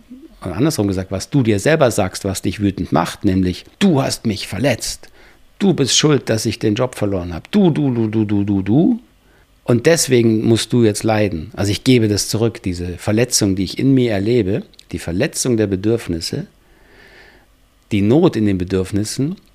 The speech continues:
kippt über in die Projektion nach außen, „Du bist schuld“, und das ist natürlich der Weg, wo Gewalt entsteht. Das ist der Anfang der Gewalt.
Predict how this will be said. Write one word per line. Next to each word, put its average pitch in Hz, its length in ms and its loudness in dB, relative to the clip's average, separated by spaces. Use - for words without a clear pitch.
kippt - 300 -2
über 120 280 4
in 104 360 2
die 104 80 2
Projektion 107 640 0
nach 120 180 0
außen, 110 540 0
„Du 135 100 6
bist 110 260 0
schuld“, 117 300 2
und 104 140 -4
das 101 160 -4
ist 117 100 -4
natürlich 107 400 -2
der 95 180 -4
Weg, 90 280 -2
wo 95 320 -6
Gewalt 113 400 -6
entsteht. - 480 -8
Das - 60 -20
ist - 100 -12
der - 100 -6
Anfang 95 280 -6
der 95 100 -4
Gewalt. 110 460 -4